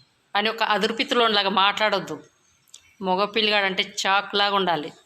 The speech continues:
చాకులాగా. ఏడవడము, తూడవడము, అది వేస్ట్, వేస్ట్ అది. అర్థమైందా? కానీ తప్పు నీ దగ్గర ఉంటే మాత్రం మూసుకొని ఉండు. నువ్వు కరెక్ట్గా ఉంటే మాత్రం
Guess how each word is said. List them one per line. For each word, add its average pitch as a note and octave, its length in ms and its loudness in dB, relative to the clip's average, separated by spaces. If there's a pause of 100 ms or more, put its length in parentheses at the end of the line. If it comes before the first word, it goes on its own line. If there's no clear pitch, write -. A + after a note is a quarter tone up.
(160)
చాకులాగా. F3 540 -2 (840)
ఏడవడము, F#3+ 720 2
తూడవడము, F#3 760 0 (320)
అది G3+ 300 0
వేస్ట్, G#3+ 520 0 (1120)
వేస్ట్ G#3 400 0
అది. D3 220 -4 (1160)
అర్థమైందా? F3+ 760 0 (1800)
కానీ G3+ 380 2
తప్పు - 480 -4
నీ B3 200 2
దగ్గర A3+ 300 2
ఉంటే A3 140 -2
మాత్రం G3+ 460 0
మూసుకొని A3 440 -2
ఉండు. D3+ 320 -4 (640)
నువ్వు A3 200 0
కరెక్ట్గా - 500 0
ఉంటే B3+ 220 2
మాత్రం A#3 540 0